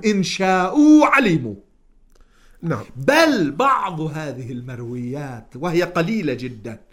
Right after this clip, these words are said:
Speaker 1: تدل على أن، آه، بعض الأمور العادية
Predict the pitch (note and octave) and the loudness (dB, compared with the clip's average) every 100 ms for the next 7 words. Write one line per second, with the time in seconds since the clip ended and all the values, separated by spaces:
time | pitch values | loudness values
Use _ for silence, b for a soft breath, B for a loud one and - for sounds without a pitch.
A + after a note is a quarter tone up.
0 | _ _ _ _ _ _ - D#3 G3+ C4 | _ _ _ _ _ _ -8 -4 -4 -4
1 | G#3+ F3 D#3+ D3+ E3+ G3+ F3+ D#3+ B2+ - | -4 -2 -2 -4 -6 -6 -6 -8 -10 -16
2 | b b A2 A2+ C#3+ B3 B3 A#3 A3+ B3+ | b b -14 -12 -2 0 0 2 2 2
3 | C4+ G#3+ A3 G#3+ D4 B3+ D#3 G#2+ | 0 2 4 6 6 6 2 -2